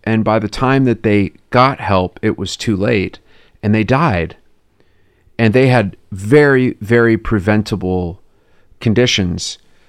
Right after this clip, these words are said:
that with high successful outcome rate, if you can catch it early enough.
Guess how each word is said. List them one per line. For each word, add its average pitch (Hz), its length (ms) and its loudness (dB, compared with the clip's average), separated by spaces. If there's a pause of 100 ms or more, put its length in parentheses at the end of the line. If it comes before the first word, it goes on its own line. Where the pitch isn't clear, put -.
(120)
that 113 340 0 (220)
with 107 400 0
high 139 580 -2
successful - 800 -2
outcome 92 640 -2
rate, 98 320 0
if 101 160 -6
you 107 80 0
can 101 160 -6
catch - 260 0
it 92 80 -2
early 101 240 2
enough. 90 300 -4